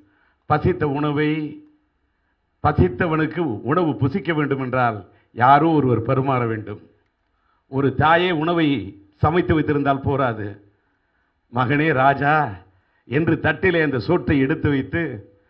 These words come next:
அது சுட சுட இருந்தால் அதை விசிறியால் ஆற வைத்து, பெற்றெடுத்த மகனை யார் அமர, அமர வைத்து, அந்த உணவை யார் ஊட்டுகின்றாளோ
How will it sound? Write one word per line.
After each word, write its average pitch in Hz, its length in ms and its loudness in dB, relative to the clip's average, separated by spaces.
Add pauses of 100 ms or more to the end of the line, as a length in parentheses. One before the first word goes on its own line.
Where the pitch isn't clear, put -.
(160)
அது 123 200 -2
சுட 156 260 2
சுட 170 320 0
இருந்தால் 143 720 -2 (300)
அதை 135 280 0
விசிறியால் 151 720 2
ஆற 156 160 2
வைத்து, 139 680 -8 (400)
பெற்றெடுத்த 160 500 0
மகனை 151 320 -2
யார் 147 320 4
அமர, 143 420 0
அமர 151 280 -2
வைத்து, 139 720 -6 (560)
அந்த 131 260 -4
உணவை 170 420 0
யார் 151 240 4
ஊட்டுகின்றாளோ 135 960 -4